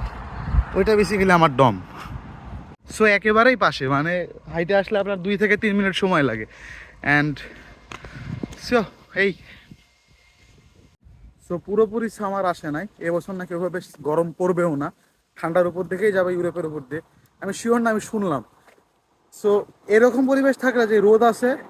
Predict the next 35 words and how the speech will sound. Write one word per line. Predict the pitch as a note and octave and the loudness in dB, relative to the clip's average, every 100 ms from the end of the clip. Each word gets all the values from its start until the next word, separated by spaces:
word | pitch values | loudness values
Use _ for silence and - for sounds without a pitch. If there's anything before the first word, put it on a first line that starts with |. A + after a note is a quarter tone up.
| - | -4
ঠান্ডা | G3 G#3 G#3 | 0 2 2
বাতাস, | G#3 C4 C#4 - - - - - - - - - - - - - - - | 2 0 0 -6 -10 -10 -8 -10 -12 -16 -18 -20 -20 -20 -20 -20 -8 2
good | A#3+ A3 | 4 4
enough। | E3+ C3+ - - - - - - - - - - - | 2 -4 -10 -16 -16 -16 -16 -14 -14 -16 -20 -18 -4
এরা | G#3+ B3 B3+ | 0 2 0
যদি | C4 A3+ | 0 4
গরম | B3 C4 B3 | 6 6 4
পড়ে, | B3+ A#3 | 2 4
তাহলে | A#3 A3+ | 2 4
ভাই | A#3 G#3+ | 4 4
এমন | A#3 C4 C#4 C4 | 4 4 4 6
গরম | C4+ B3+ - | 6 6 2
পড়ে | B3 B3+ E3+ | 2 4 2
যে | F3+ F#3+ | -2 -4
মাঝখানে | G#3 A#3+ A#3 G#3 | -4 -4 -6 -4
দুই | G#3+ A#3 | -6 -6
তিন | A3 | -6
দিন | A3+ F#3+ | -4 -2
গরম | G#3 G#3+ | -2 -2
পড়ছিল, | F#3+ - F3 A3+ - _ _ _ - | -6 -8 -8 -8 -10 _ _ _ -4
জানলা | G3 A#3 A#3 | -2 2 2
মানলা | A3+ A3+ A#3 - | 2 0 -4 -4
খুলে | G#3 A3 G#3+ | 0 0 0
দিয়ে | A#3+ G#3+ | -2 -4
খালি | - G#3 A3+ | -2 -2 0
গায়ে | A#3 G#3+ | 0 -2
হাফ | G#3+ - | -4 0
প্যান্ট | B3 A3+ | 0 2
পরে | G#3+ | 0
ঘুমানো | F#3 G3 E3 | -2 -4 -6
লাগছে, | D3 F3 | -8 -4
কারণ | G3+ | -2
আমার | G#3 | -2
রুমে | G3+ F#3+ - | -2 -4 -2
ফ্যান | G#3+ | -2